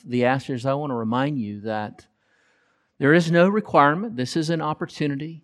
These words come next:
that you might use your freedom in and through the Lord Jesus Christ. And so as we prepare, let us pray together responsively.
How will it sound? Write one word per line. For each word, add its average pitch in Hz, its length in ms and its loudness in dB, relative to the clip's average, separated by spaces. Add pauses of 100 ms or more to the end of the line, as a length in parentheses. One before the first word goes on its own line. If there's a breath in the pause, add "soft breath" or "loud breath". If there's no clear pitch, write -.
(100)
that - 180 -10
you 151 80 -4
might 135 240 -2
use 151 340 -2
your 139 160 -4
freedom 147 600 -2
in 147 260 0
and 120 140 -4
through 143 160 -4
the 127 100 -6
Lord 131 260 -4
Jesus 135 380 -6
Christ. 131 640 -10 (840 soft breath)
And 120 120 -8
so 143 120 4
as 139 120 2
we 160 120 2
prepare, 139 540 0
let 160 220 2
us - 420 0 (840)
pray 156 220 4
together 135 560 0 (100)
responsively. 135 1040 -2